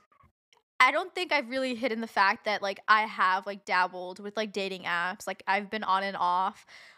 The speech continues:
Um, and at that <laughs> time, I was on. And, um, I think we may have even matched on, like, Tinder, which everyone knows, like, you don't expect anything on Tinder. But sometimes there are those, like, golden or, like,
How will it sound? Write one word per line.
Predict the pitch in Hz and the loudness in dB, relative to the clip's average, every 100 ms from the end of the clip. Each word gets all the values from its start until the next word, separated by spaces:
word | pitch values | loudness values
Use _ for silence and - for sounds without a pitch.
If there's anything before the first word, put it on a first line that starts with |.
| - | -4
Um, | 196 190 190 180 180 - _ | 0 0 -2 -6 -18 -20 _
and | 208 226 | 2 4
at | 214 | 4
that | - - | 2 -2
<laughs> | |
time, | - 370 392 349 285 311 320 311 | 0 4 6 4 0 -2 0 4
I | 240 240 | 6 6
was | 233 247 - - | 2 -4 -6 2
on. | 269 262 202 185 226 - - - - | 4 4 2 -2 -6 -14 -18 -18 -4
And, | 214 226 240 233 233 226 - | 0 2 2 0 -4 -6 0
um, | 220 220 220 214 208 | 2 4 4 0 -2
I | 247 | -4
think | - 294 | -2 -4
we | 330 | -2
may | 311 262 240 | -2 0 2
have | 254 214 | 2 0
even | 226 214 | -6 -2
matched | 202 196 - | -2 -2 -2
on, | 208 | -4
like, | 196 208 | -4 -8
Tinder, | - 240 214 | -6 -4 -4
which | 196 202 | -4 -2
everyone | 262 277 311 | -2 0 -2
knows, | 240 220 208 | 0 0 0
like, | 190 - _ - - - | -4 -6 _ -20 -20 -12
you | 233 254 | -2 0
don't | 302 254 | 2 0
expect | 254 226 233 | -2 -4 -2
anything | 202 208 208 | -4 -4 -8
on | 196 220 | -8 -8
Tinder. | - 294 247 | -8 -4 -4
But | 220 262 | -2 -2
sometimes | - 320 - 320 277 | 0 0 0 -4 -2
there | 269 240 | -2 2
are | 233 240 | 2 2
those, | 240 226 | -2 -2
like, | 214 - _ _ _ _ _ _ _ _ _ _ _ - | -6 -8 _ _ _ _ _ _ _ _ _ _ _ -2
golden | 262 254 269 269 254 247 240 | 2 2 2 0 0 -2 -2
or, | 214 | -4
like, | 202 202 | -4 -6